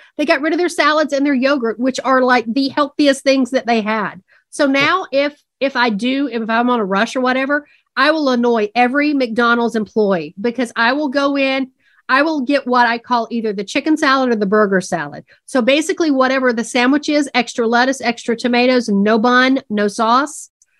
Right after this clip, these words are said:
And then, yeah, so I doctored up myself and I have, and, and I've talked to my doctor about it. She goes, "That's perfectly fine." She goes, "Because you're getting the protein, you're not doing the bread, you're still getting the vegetables and stuff like that. And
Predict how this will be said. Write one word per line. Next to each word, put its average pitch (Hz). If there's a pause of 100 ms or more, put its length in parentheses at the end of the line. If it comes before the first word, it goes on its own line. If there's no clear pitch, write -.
(340)
And 226
then, 226
yeah, 240
so 247
I 226
doctored 233
up 262
myself 247
and 262
I 233
have, 220 (180)
and, 254
and 254
I've 247
talked 285
to 339
my 294
doctor 302
about 202
it. 190
She -
goes, 214 (300)
"That's 320
perfectly 294
fine." 302
She 240 (120)
goes, 196
"Because 240
you're 247
getting 285
the 349
protein, 254 (260)
you're 214
not 240
doing 302
the 359
bread, 226
you're 220
still 262
getting 240
the 220
vegetables 226
and 220
stuff -
like 202
that. 233
And 220